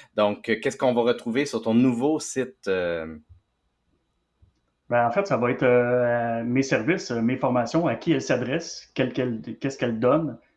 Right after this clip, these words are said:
Speaker 2: euh, puis quelle est la structure, puis, euh, les, euh, le, les, les événements, où est-ce qu'ils se retrouvent. Ça va être vraiment, euh, c'est, c'est un événement, euh, pas un événement, un, un site qui est vitrine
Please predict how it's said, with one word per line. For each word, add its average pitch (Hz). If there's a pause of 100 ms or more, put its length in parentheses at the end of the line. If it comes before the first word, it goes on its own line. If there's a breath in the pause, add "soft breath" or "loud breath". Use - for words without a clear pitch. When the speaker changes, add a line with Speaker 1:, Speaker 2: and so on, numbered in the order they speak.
(140)
Speaker 2:
euh, 113
puis -
quelle 131
est 139
la 131
structure, 135
puis, 113
euh, 113
les, 110
euh, 107
le, 104
les, 107
les 110
événements, 117
où 117
est-ce 117
qu'ils -
se -
retrouvent. 117
Ça 110
va 110
être 107
vraiment, 131
euh, 113 (500)
c'est, - (160)
c'est -
un 127
événement, 139
euh, 120
pas 135
un 139
événement, 117
un, 120
un 113
site 165
qui -
est -
vitrine 135